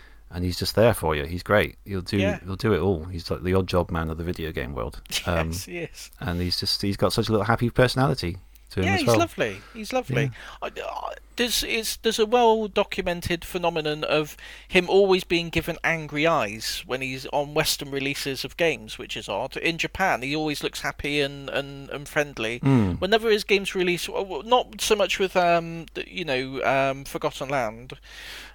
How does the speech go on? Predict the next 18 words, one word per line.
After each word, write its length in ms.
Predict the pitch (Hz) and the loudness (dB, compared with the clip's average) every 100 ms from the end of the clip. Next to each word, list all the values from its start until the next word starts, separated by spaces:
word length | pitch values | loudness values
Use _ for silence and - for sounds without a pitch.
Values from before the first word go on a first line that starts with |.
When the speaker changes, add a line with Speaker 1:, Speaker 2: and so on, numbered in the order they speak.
| - | 2
Speaker 2:
um, 300 | 127 131 123 | 4 4 4
but 200 | 165 - | 4 4
certainly 320 | - 175 175 | 2 4 6
other, 340 | 175 175 170 | 4 4 2
the 140 | 160 170 | 2 2
GameCube 460 | 180 180 - 127 | 2 2 -4 -2
era 180 | 113 107 | -2 -2
games. 300 | 113 104 123 | -2 -2 -2
If 160 | 151 208 | -6 -2
you 60 | 196 | 0
look 180 | - | 0
at 80 | 170 | -2
the 320 | 170 165 160 - | 0 2 2 2
American 540 | - 165 151 - 131 | 2 4 2 0 -4
and 120 | 143 | -4
Speaker 1:
<laughs> 80 | 151 | -2
Speaker 2:
U 80 | 156 | -2
S, 180 | 147 | -2